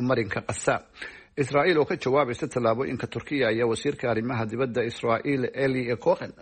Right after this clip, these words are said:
uu sheegay in Ankara heshiisyadii ka dhexeeyey si gaar ah ay u jebisay.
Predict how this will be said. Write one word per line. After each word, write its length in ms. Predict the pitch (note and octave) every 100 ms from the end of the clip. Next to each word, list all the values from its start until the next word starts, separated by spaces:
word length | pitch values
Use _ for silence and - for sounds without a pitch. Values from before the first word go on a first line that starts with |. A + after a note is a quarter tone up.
| -
uu 160 | A#2+ A2+
sheegay 560 | - A#2 A2 A#2+ B2+
in 80 | C3+
Ankara 540 | B2 G#2+ A#2 - C#3+ G2 - - - -
heshiisyadii 560 | D3 - C#3+ G#3+ E3+ D3+
ka 120 | E3+
dhexeeyey 500 | B2+ - A#2 A#2+ C#3
si 180 | - C3
gaar 240 | C3 A2+ G#2+
ah 220 | B2 A#2
ay 120 | B2
u 100 | C3+
jebisay. 580 | - A2+ A2 - C3+